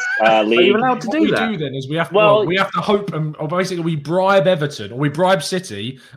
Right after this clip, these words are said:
Speaker 1: Arteta gets on the phone to his mate Pep and says, "Look, you need to let Everton beat you. That's, that's what you need to do, 'cause we don't want to be in it." <laughs>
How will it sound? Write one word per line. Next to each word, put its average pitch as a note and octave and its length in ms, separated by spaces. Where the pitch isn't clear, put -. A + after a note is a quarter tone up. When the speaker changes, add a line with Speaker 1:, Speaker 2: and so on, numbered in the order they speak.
Speaker 1:
Arteta F#3 400
gets F#3+ 200
on F#3 100
the F3 80
phone F3 200
to D#3 120
his D3+ 140
mate D#3 300
Pep C3 340
and C3 120
says, C3+ 240
"Look, A2+ 160
you D#3 140
need G#3 200
to - 80
let F3 160
Everton D3+ 420
beat C3+ 220
you. G2+ 300
That's, C3 220
that's G3+ 280
what G3+ 160
you F#3+ 140
need F3+ 240
to D3+ 80
do, B2+ 340
'cause C#3+ 100
we G#3+ 120
don't A#3+ 100
want A#3 80
to A3 60
be A3+ 100
in G3 120
it." B2+ 140
<laughs> G3 80